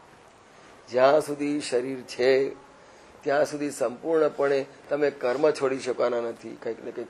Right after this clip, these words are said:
થયા કરશે, કંઈક ને કંઈક કર્યા કરીશું, કર્યા કરીશું. તો પછીથી નિષ્કામ કર્મ કરો તો પણ એ ન કર્યા બરાબર છે. આપણો તો કોઈ સ્વાર્થ નથી. તો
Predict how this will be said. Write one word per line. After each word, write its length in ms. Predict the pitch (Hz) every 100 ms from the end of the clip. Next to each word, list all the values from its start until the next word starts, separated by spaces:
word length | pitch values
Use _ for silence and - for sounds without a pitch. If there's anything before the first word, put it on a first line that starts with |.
| -
થયા 160 | 117
કરશે, 360 | 120 - - - - - - -
કંઈક 180 | 131 127
ને 140 | 127 123
કંઈક 200 | 123 -
કર્યા 240 | 123 120
કરીશું, 480 | 117 113 113 117 -
કર્યા 200 | - 113
કરીશું. 480 | - - - - - - - - - - - - - - - - -
તો 120 | 190
પછીથી 640 | 190 156 139 139 139 131 147 - - - - - - - - - - - - - - - - - -
નિષ્કામ 540 | 147 165 - 214 208 220
કર્મ 320 | 180 175 180
કરો 420 | 185 196 170 - - - -
તો 100 | 170
પણ 160 | 185 175
એ 60 |
ન 140 | 160 185
કર્યા 280 | 180 170
બરાબર 380 | 147 143 135 123
છે. 300 | - 123 - - - - - - - - - - -
આપણો 240 | 120 131 131
તો 100 | 127
કોઈ 140 | 127
સ્વાર્થ 380 | - 135 120 117
નથી. 240 | 127 - - - - - - - - - - - - - - - - - - - -
તો 80 | -